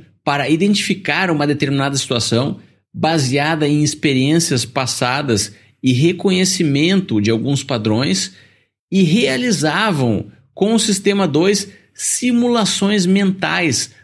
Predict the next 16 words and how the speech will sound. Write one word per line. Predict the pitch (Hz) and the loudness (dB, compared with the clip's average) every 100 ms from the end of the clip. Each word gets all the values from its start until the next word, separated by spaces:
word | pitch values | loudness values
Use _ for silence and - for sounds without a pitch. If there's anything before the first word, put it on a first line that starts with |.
| _ | _
para | - 165 156 | -4 0 0
validar | 117 160 185 196 156 143 151 175 156 101 | 0 0 0 0 0 -2 -2 0 -2 -2
a | 117 | -2
decisão | 135 139 143 120 120 139 156 156 - | -2 -2 -2 0 0 0 -2 -6 -14
de | - 120 151 | -4 0 0
agir | 139 143 123 104 123 151 156 - _ _ _ | 0 0 2 2 2 2 -2 -14 _ _ _
ou | 147 | 2
não. | 165 160 185 135 - - _ _ _ _ _ _ - | 4 4 4 0 -4 -16 _ _ _ _ _ _ -4
Se | - | 2
o | 220 | 4
resultado | 240 254 254 254 | 2 0 0 0
era | 247 233 | -2 -2
aceitável, | - 233 196 147 175 190 131 104 - | -2 -2 -2 -2 0 2 2 0 -2
a | 127 | -4
decisão | 147 165 175 131 139 170 - | -2 0 0 2 2 0 0
era | 135 143 156 - | 0 0 0 -4